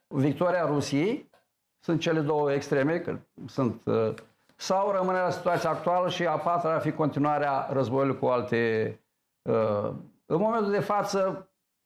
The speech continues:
o, vedem, o, de fapt, o, uh, o stabilizare a frontului, aparentă.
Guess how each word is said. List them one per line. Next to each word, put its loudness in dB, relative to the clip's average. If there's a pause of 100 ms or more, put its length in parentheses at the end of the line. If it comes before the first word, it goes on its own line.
(360)
o, 2 (240)
vedem, 0
o, -2
de 0
fapt, 0
o, 0 (800)
uh, 0 (2500)
o 0
stabilizare 0
a 0
frontului, -2 (380)
aparentă. 0